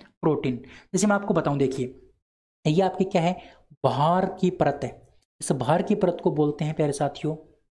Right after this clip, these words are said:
कोशिका झिल्ली, कोशिका झिल्ली, ठीक है, कोशिका झिल्ली। और इसके चारों ओर एक और पाई जाती है परत, उस परत को बोलते हैं कोशिका भित्ति, उसको हम क्या बोलते हैं? कोशिका भित्ति बोलते हैं,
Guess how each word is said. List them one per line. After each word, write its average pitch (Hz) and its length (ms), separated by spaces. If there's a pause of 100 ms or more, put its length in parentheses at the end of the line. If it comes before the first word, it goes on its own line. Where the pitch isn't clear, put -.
(540)
कोशिका 175 380
झिल्ली, 120 360 (800)
कोशिका 185 420 (500)
झिल्ली, 127 360 (1500)
ठीक 185 100
है, 190 60
कोशिका - 400
झिल्ली। 127 320 (800)
और - 180
इसके 233 360
चारों 202 420
ओर 196 180
एक 196 300
और 202 180
पाई 180 120
जाती 165 260
है 170 60
परत, 170 260 (580)
उस 220 160
परत 185 280
को 190 80
बोलते 156 320
हैं 180 100
कोशिका - 340
भित्ति, 123 380 (580)
उसको 165 200
हम 175 80
क्या 175 120
बोलते 170 280
हैं? 202 160 (600)
कोशिका 185 420
भित्ति 127 380
बोलते 131 340
हैं, 123 220